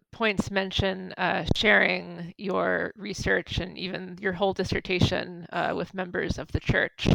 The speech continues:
Uh, so I was wondering kind of what were the moments in which you kind of sought out,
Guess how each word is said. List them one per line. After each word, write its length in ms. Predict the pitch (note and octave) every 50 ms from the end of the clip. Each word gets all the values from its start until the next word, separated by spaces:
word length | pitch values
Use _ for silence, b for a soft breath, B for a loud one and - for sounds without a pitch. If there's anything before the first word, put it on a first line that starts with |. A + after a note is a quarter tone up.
| - B B B B B -
Uh, 100 | - F#3
so 140 | - A#3
I 20 | A#3+
was 160 | A#3+ A#3 G3
wondering 320 | B3 A#3+ A3 A3 G#3+ G3
kind 160 | F#3 G3 G3+ G3+
of 140 | F#3+ F#3
what 400 | F#3 F#3 - - F#3+ G3+ A3+ A3
were 80 | A3 A3+
the 100 | G#3 G#3
moments 480 | G3+ F#3+ F3+ F3+ F3+ E3+ E3+ F3+ - F#3+
in 80 | F#3
which 200 | F#3+ - - -
you 100 | - F3+
kind 220 | - - F#3 F3+ E3
of 100 | D#3+ -
sought 280 | - - F3 - - -
out, 260 | E3+ F3 F3+ -